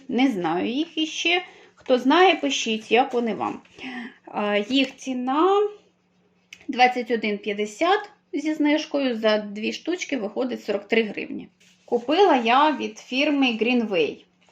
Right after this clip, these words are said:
Дуже мені подобається ось ця з авокадо. А, я ними всіма користувалась, окрім кокос, я ще його не, м, пробувала.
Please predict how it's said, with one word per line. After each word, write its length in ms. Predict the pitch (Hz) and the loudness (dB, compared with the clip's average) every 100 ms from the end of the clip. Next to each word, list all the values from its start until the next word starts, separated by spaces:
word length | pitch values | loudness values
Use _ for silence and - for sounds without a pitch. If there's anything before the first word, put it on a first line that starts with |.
| _ _ - - - - - - _ - - - - - | _ _ -20 -20 -20 -20 -20 -20 _ -20 -20 -20 -18 -6
Дуже 340 | 220 359 381 | 2 4 6
мені 220 | 294 262 262 | 4 4 4
подобається 840 | 254 240 294 247 240 240 233 - | 2 2 6 6 6 4 2 2
ось 160 | 247 226 | -2 0
ця 340 | 277 285 254 | 4 6 6
з 40 | 226 | 2
авокадо. 800 | 240 240 233 202 160 202 240 330 - _ _ - - | 2 2 2 0 0 2 0 -2 -8 _ _ -20 -6
А, 380 | 233 220 214 | -2 0 2
я 300 | 214 233 277 | 2 4 6
ними 400 | 262 262 240 220 | 6 4 2 0
всіма 380 | 208 - 247 196 | -2 -4 0 0
користувалась, 680 | 202 214 214 226 208 196 - | 0 -4 -4 0 2 2 -2
окрім 320 | 247 254 208 | -2 0 0
кокос, 560 | 202 240 240 170 247 - | -2 -6 -4 -4 -4 -4
я 140 | 208 | -6
ще 200 | 196 - | -6 -4
його 220 | 196 202 196 | -4 -2 -4
не, 180 | 196 | -2
м, 460 | 226 - 208 156 - | -4 -4 -8 -8 -10
пробувала. 680 | 214 190 - 190 220 254 311 | -4 -4 -4 -4 2 4 4